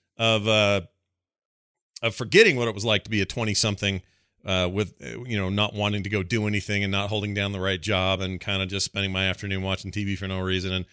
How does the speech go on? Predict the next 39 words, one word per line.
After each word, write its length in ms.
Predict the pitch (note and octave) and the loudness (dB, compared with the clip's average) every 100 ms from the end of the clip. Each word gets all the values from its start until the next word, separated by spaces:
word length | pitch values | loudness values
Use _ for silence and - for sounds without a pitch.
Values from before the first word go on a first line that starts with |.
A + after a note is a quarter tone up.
| _ | _
whatever 280 | C#3 F3+ G3+ | -4 0 0
lazy 520 | D#3 D3 D3 C#3 C3 | 2 4 4 4 0
thing 260 | A#2 C3+ B2+ | 0 0 2
they 80 | A#2+ | 2
said 220 | - B2+ | 2 0
about 260 | A2 G#2+ C#3 | 0 0 2
us. 260 | C3+ - - _ | 2 0 -8 _
They 80 | A3+ | -2
were 80 | G#3+ | 2
saying 420 | - A3+ A#3+ A3 | 4 6 4 2
all 160 | G3+ G3 | 0 0
of 80 | E3 | 0
it 140 | D#3 | 2
then. 380 | B2 A2+ A#2 B2 _ _ - | 4 4 2 -6 _ _ -4
They 100 | D3 | 0
said 260 | - G3+ F#3 | 2 2 2
we 140 | G3+ | 4
were 120 | F3+ | 4
too, 360 | E3+ E3 D#3+ D#3 _ _ | 4 4 4 2 _ _
we 140 | - F3 | 2 4
had 180 | E3+ D#3 | 4 2
too 120 | F3 | 2
many, 280 | E3 D#3+ D#3 | 4 2 2
uh, 380 | D3 C#3+ C#3+ B2+ _ _ _ _ - | 0 0 0 -2 _ _ _ _ -4
expectations. 840 | D3+ E3 D3+ - C#3 C3+ C#3 B2+ | -4 0 0 4 6 6 2 0
We 120 | B2 C#3+ | 0 0
thought 260 | D3+ D3 | 0 0
we 140 | C3+ C#3 | 0 2
were 320 | C#3+ C#3 C3 | 2 0 0
gonna 120 | C#3+ | 0
have 140 | C#3 C#3 | 0 0
everything 240 | C3+ C#3+ | 0 0
handed 300 | C3+ C3 B2 | 2 2 0
to 120 | B2+ | -2
us. 80 | A#2+ - | -2 -2
All 320 | F3+ A#3 B3 | 0 4 4
the 100 | A3+ | 4
same 240 | G3+ F#3+ F3+ | 4 6 4
complaints. 520 | F3+ D3+ D#3+ D#3 | 2 0 4 4